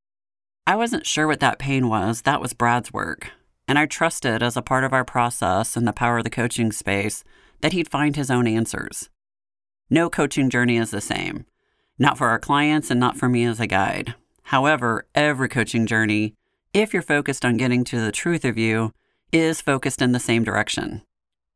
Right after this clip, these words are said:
inside, into the caves of strength and courage, and into the caves of doubt and fear. All of it represents possibility for growth, and all of that growth can be maximized with safe space and trust.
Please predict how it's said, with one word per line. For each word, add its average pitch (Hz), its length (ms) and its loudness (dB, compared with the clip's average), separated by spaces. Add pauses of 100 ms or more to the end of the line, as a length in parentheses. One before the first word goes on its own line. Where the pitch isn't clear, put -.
inside, 117 640 0 (720)
into 160 280 0
the 160 100 0
caves 135 420 0
of 120 80 -2
strength 120 340 -2
and 113 120 0
courage, 123 520 0 (520)
and 143 120 4
into 156 220 0
the 143 100 -2
caves 123 360 -2
of 113 100 -4
doubt 107 300 0
and 107 120 -6
fear. 110 440 -2 (840)
All 160 240 4
of 160 80 0
it 143 100 0
represents 120 600 0
possibility 113 760 0
for 107 180 -4
growth, 117 440 0 (300)
and 131 220 0
all 151 240 2
of 131 80 0
that 123 180 2
growth 117 320 0
can 120 140 0
be 113 100 2
maximized 110 760 0
with 113 120 -4
safe 113 300 -2
space 107 440 -2
and 110 160 -4
trust. - 540 -6